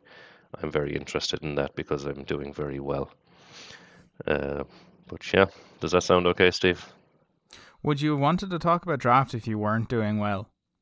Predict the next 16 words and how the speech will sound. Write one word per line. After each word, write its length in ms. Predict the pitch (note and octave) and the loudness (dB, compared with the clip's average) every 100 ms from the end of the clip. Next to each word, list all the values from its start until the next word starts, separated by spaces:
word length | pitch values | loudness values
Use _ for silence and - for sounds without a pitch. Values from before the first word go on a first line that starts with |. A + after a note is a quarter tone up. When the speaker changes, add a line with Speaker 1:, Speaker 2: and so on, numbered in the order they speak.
| _ _ _ _ | _ _ _ _
Speaker 1:
Probably 240 | - - G#2+ | -8 -2 6
not. 220 | A#2 - - - _ _ _ _ _ _ _ - | 8 6 0 -20 _ _ _ _ _ _ _ -10
Probably 260 | E2+ F2 D#3+ | -2 0 0
Speaker 2:
Okay, 200 | G2+ - | -2 -6
Speaker 1:
not. 260 | _ _ | _ _
Speaker 2:
fair. 160 | - B2 | -8 -8
Speaker 1:
Yeah. 180 | - C#3+ | -4 -2
Speaker 2:
Okay, 200 | C3+ A2+ | -2 -4
just, 300 | G#2 A2+ - | -6 -10 -4
I 240 | F3+ G#3 G3+ | 0 2 2
know, 160 | G3 | 2
I 40 | E3+ | 2
appreciate 380 | E3+ D#3+ D#3 C#3+ | -2 -2 -2 0
the 80 | |
honesty 360 | B2+ B2+ - A#2 | 2 2 -2 -4
there. 220 | G#2 G2+ | -4 -6